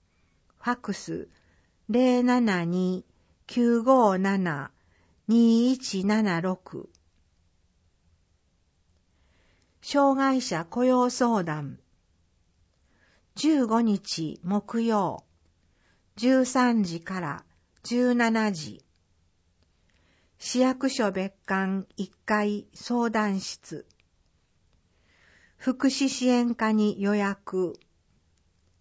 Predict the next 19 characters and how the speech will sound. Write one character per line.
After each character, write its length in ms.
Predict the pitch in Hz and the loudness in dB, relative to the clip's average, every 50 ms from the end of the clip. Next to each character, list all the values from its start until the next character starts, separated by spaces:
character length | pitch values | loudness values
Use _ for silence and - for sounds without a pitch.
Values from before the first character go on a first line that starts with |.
| _ _ _ _ _ _ _ _ _ _ _ - | _ _ _ _ _ _ _ _ _ _ _ -2
電 380 | 202 247 247 240 233 226 226 | 2 2 4 4 4 2 2
話、 280 | 226 220 214 208 202 - _ _ _ _ _ _ _ | 2 2 2 0 -2 -6 _ _ _ _ _ _ _
市 240 | - - - 240 247 | -14 -10 -2 0 2
役 360 | 247 247 247 247 - 247 220 | 2 2 0 -2 -6 -6 -6
所、 340 | - - 180 151 104 - - _ _ _ _ _ _ _ _ _ _ _ _ _ _ _ | -4 -6 -6 -6 -6 -8 -14 _ _ _ _ _ _ _ _ _ _ _ _ _ _ _
内 300 | 202 226 240 247 247 240 | 0 2 2 2 2 0
線 560 | 233 - - 220 220 220 208 202 196 196 208 - _ _ _ _ _ _ _ _ _ _ | -2 -4 -2 0 0 2 0 0 -2 -4 -6 -10 _ _ _ _ _ _ _ _ _ _
一 460 | 254 254 254 - 214 208 202 202 226 | -6 -6 -4 -4 -4 -2 -2 -2 -2
一 260 | 226 - - - 180 170 | -4 -4 -6 -8 -8 -4
五 360 | - 185 180 180 175 175 180 | -2 0 2 2 2 0 0
零。 400 | 196 208 196 170 143 123 - - _ _ _ _ _ _ _ _ _ _ _ _ _ _ _ _ _ _ _ _ _ _ _ _ _ | 0 0 0 -2 -4 -8 -12 -18 _ _ _ _ _ _ _ _ _ _ _ _ _ _ _ _ _ _ _ _ _ _ _ _ _
フ 120 | - - | -6 -6
ァ 40 | 247 | -6
ッ 20 | 254 | -4
ク 160 | - - 220 | -4 -4 -4
ス、 320 | 208 - - 151 - - - _ _ _ _ _ _ _ _ _ _ _ | -4 -6 -10 -12 -12 -14 -16 _ _ _ _ _ _ _ _ _ _ _
零 320 | 208 233 247 247 240 240 240 | -2 0 2 2 2 2 2
七 400 | 247 247 254 247 220 185 180 175 | 2 2 2 2 2 0 0 -2
二 420 | 180 185 190 190 185 190 185 | 0 0 0 0 -2 -2 -6